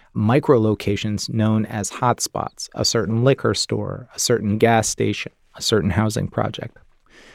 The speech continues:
And then finally, it clusters among a few key risky behaviors, like the illegal possession and carrying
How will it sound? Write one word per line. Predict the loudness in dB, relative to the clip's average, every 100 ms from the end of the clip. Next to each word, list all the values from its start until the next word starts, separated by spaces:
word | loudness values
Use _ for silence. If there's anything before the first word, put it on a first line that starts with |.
| -20 -20 -20 -2
And | 4
then | 4
finally, | 6 6 6 6 4
it | 0 -4
clusters | 2 4 6 4 4
among | 2 2
a | 0
few | -2 2 2 2 -2 -8
key | -2 2 2
risky | 4 2 2 0
behaviors, | 0 2 2 0 -2 -6 -8 -2
like | 4 4 4 -2 -14
the | -6 -2 0 0 0
illegal | 2 4 4 2
possession | 0 0 0 0 -2
and | -2 -2
carrying | -4 -2 -2 -4